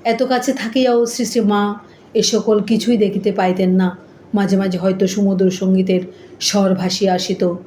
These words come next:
কখন বা উচ্চ সংকীর্তনের রোল আসিয়া তাহার প্রাণে আঘাত করিত, তখন তিনি কিছুক্ষণের জন্য কাজ সারিয়া নহবতের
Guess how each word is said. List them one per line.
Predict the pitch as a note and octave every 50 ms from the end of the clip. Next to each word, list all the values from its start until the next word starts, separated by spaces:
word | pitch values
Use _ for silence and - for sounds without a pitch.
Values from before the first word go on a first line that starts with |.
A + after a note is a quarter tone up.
| - - - - - -
কখন | - A3 F#3+ G3 G#3 G3 F#3+ F#3+
বা | F#3 F#3
উচ্চ | F#3+ F#3+ G3 F#3+ F#3+ - - G#3
সংকীর্তনের | - - G3+ G3 F#3 G3+ F#3+ G3 - G3+ F#3+ F#3+ F#3+ F#3
রোল | F3+ F#3 F3+ F3+ F3+
আসিয়া | F#3 F#3 F#3 - F#3+ F#3 F3+ F3+ F#3 - - - - - -
তাহার | G3 F3+ F#3+ F3+
প্রাণে | F3+ - F#3 F3+ F3+ F3+
আঘাত | F3+ E3+ E3+ F#3+ G3 G3 G3
করিত, | - G3+ F3+ F3 - F3+ E3+ E3+ - - - - - -
তখন | F#3+ F#3 F#3 F#3+ F#3
তিনি | F#3 F#3 F3+ F3+ F3
কিছুক্ষণের | F3+ G3+ G3 G#3+ G3 - G#3 F#3+ F#3 F3+
জন্য | F#3 F#3 F3 E3+ F3 F3
কাজ | F3 - F3+ E3+ E3+ E3+ -
সারিয়া | - - E3 E3 E3 E3+ E3 E3 - - - - - - -
নহবতের | G3 F#3+ F#3+ F3+ E3+ F3 E3+ F3 F3+ E3